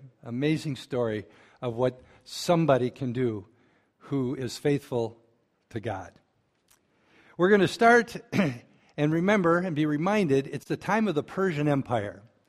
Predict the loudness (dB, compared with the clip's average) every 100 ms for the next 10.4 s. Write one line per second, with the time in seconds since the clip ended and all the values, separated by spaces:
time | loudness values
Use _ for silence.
0 | _ _ -18 -6 2 2 2 0 0 -2
1 | -2 0 0 0 -2 -2 0 2 2 0
2 | -2 0 0 0 0 0 0 0 -2 -2
3 | 0 0 0 0 0 -2 -2 0 0 0
4 | -2 -2 0 0 -2 -10 _ _ _ 0
5 | 4 6 6 6 6 6 4 2 4 4
6 | 4 0 -8 -20 _ _ _ -20 -6 2
7 | 4 4 0 -6 -6 -2 -2 -2 -4 -6
8 | -4 -2 -2 0 0 -2 -4 -8 -8 -8
9 | -2 -2 -2 -4 -4 -4 -6 -6 0 2
10 | 2 -2 -6 -18